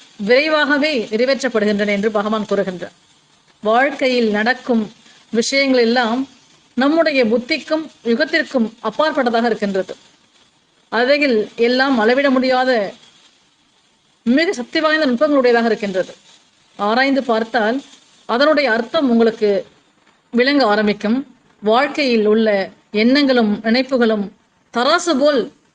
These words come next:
நடுநிலையாய் இருக்க வேண்டும் அல்லவா? கஷ்டத்திலும்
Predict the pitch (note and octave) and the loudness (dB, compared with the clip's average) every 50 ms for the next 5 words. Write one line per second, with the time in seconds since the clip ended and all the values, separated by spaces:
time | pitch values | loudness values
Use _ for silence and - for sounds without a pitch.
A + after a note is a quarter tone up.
0 | _ _ _ _ _ _ _ _ _ _ _ _ _ _ _ _ _ _ _ _ | _ _ _ _ _ _ _ _ _ _ _ _ _ _ _ _ _ _ _ _
1 | _ _ - A#3+ B3 C4 C#4+ F4 F4+ E4+ D#4+ D4+ D4+ D4+ D4+ C#4+ A#3 G#3+ A3+ A#3+ | _ _ -2 0 2 2 2 2 2 2 2 2 2 2 0 0 2 2 2 2
2 | A#3 C4+ B3+ A#3 A#3 A3 G#3 G#3 G#3+ A3 A3 B3 C#4+ D#4 - - _ _ _ _ | 0 0 0 0 2 2 0 0 0 0 0 0 -2 -4 -6 -14 _ _ _ _
3 | _ _ _ _ _ _ _ _ _ _ _ _ _ _ _ _ _ _ _ _ | _ _ _ _ _ _ _ _ _ _ _ _ _ _ _ _ _ _ _ _
4 | _ _ _ _ _ _ _ _ _ _ _ _ _ - - A3+ A3+ - - C#4+ | _ _ _ _ _ _ _ _ _ _ _ _ _ -4 -4 -2 -2 -2 -2 -2
5 | - - C4+ A#3 A3+ A3 G#3 | -2 0 0 0 0 0 0